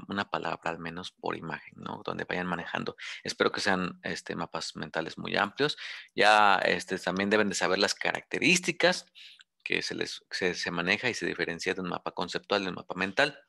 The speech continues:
En esta aplicación me gusta porque esta aplicación de Go Conk, eh, Go Conk, a ver si lo pronuncio bien, si no, disculpen,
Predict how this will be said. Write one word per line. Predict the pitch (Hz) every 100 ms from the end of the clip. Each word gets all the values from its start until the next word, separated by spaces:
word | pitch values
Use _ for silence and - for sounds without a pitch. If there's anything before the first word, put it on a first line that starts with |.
| _ _ _ _ - - -
En | 107
esta | -
aplicación | 131 143 117 113
me | 110
gusta | 90 90 104
porque | - - 87 - - - - -
esta | 113 127 -
aplicación | 151 131 110 107 95
de | 85
Go | 92 101
Conk, | - 95 127 151 - - - - _ -
eh, | 80 80 80
Go | 82 85 -
Conk, | 85 85 90 - - -
a | -
ver | -
si | -
lo | -
pronuncio | - - - 92
bien, | 104 -
si | -
no, | -
disculpen, | - - - 180